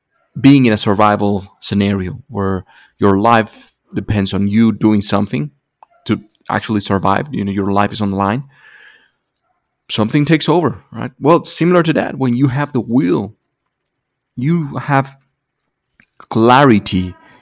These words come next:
in your life where you say, "You know what? This is what I want." Uh, it doesn't have to, it doesn't have to be like that, but, you know, who really knows what they want? I mean, we change. God damn it. You know, sometimes I've said this many times, and I love saying it with this, uh,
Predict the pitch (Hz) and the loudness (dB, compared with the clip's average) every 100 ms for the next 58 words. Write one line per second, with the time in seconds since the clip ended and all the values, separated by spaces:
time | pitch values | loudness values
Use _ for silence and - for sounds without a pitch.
0 | - 107 101 98 110 101 98 107 101 - | 2 4 6 6 4 4 0 -2 -2 0
1 | 113 107 110 113 117 117 123 123 - - | 2 2 0 0 -2 -2 0 0 -2 -8
2 | 104 90 - - - - - - - _ | -8 -8 -8 -8 -10 -10 -12 -12 -18 _
3 | - - - _ _ - - - 220 214 | -20 -20 -20 _ _ -10 -4 -2 2 4
4 | 202 202 185 175 254 220 170 170 156 143 | 4 4 -2 -12 -12 -4 -2 0 0 0
5 | 135 113 110 107 101 98 101 - 110 107 | -2 -2 0 2 0 -2 -4 -4 -4 -2
6 | 117 117 139 131 123 120 101 101 98 - | 0 2 2 4 4 4 2 0 -2 -6
7 | 95 90 87 87 82 82 85 82 87 104 | -8 -8 -6 -8 -8 -8 -6 -6 -6 -6
8 | - - 92 90 - - _ _ _ _ | -6 -6 -6 -6 -10 -16 _ _ _ _
9 | _ - 87 78 87 87 - - 87 90 | _ -6 -4 -2 -2 -4 -6 -8 -4 -2
10 | - - 101 101 104 - - - _ _ | -4 -4 -2 0 0 -2 -18 -20 _ _
11 | _ - - - 110 107 104 - - - | _ -12 -8 0 2 2 0 -6 -10 -10
12 | - - _ _ 107 113 110 120 120 98 | -12 -16 _ _ 2 4 4 4 2 0
13 | - 90 90 92 95 104 110 107 - 123 | -4 -6 -4 -4 -2 2 2 2 0 0
14 | 107 82 - 95 98 92 - 87 85 | 0 -2 -6 -4 -2 -2 -4 -4 -4